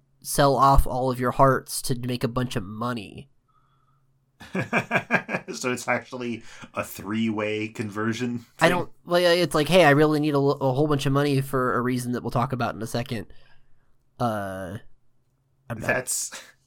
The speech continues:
Speaker 1: I, I don't think the game work, operates in that way, but that would
Speaker 2: I don't think it does, but that would be really cool if you could
Speaker 1: I don't, I, I don't
Speaker 2: mortgage
Speaker 1: actually
Speaker 2: your
Speaker 1: know.
Speaker 2: H P like that.
Speaker 1: Yeah. Uh, but I,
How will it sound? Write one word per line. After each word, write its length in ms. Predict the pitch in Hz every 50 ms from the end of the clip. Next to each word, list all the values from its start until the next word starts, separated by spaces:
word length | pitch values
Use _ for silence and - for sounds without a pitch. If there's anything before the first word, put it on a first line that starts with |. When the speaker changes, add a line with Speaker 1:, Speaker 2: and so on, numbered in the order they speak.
| _ -
Speaker 1:
I, 140 | - 147 143
I 100 | 92 156
don't 240 | 135 185 185 170 143
think 140 | 175 160 143
the 60 | 147
game 200 | 131 135 127 120
work, 220 | 113 110 117 120 -
operates 380 | 131 127 - 131 123 117 -
in 60 | - 120
that 160 | 110 87 87
way, 180 | 107 98 95
but 200 | 92 - 98 - 113
that 120 | 117 117
would 80 | 113 120
Speaker 2:
I 140 | 127 131 127
don't 260 | 117 135 139 147 147
think 180 | - 151 123
it 100 | 117 110
does, 240 | - 117 117 117 104 90
but 180 | 107 95 87
that 140 | 113 113 131
would 140 | 135 131 113
be 120 | - 101 95
really 240 | 92 92 87 87 85
cool 380 | - 110 101 95 90 87 87
if 160 | 87 87 - -
you 100 | 90 82
could 180 | - 90 85 -
Speaker 1:
I 80 | - - -
don't, 120 | 156 - - - - - -
I, 40 |
I 20 | -
don't 80 | 101 98
Speaker 2:
mortgage 340 | 95 95 95 - - 151 143
Speaker 1:
actually 280 | 143 135 - 151 139
Speaker 2:
your 0 |
Speaker 1:
know. 80 | 135 117
Speaker 2:
H 180 | - - -
P 240 | - - 101 101 98
like 240 | 85 78 76 76 -
that. 320 | - 80 80 85 - - _ _ _ _ _
Speaker 1:
Yeah. 320 | - 135 131 117 85 92 - _ _ _ _ _ _ _ _ _ _ _ _ _ _ _ -
Uh, 480 | - 117 113 107 101 92 92 87 - - 135 - _ -
but 220 | - - - - - -
I, 160 | - 131 117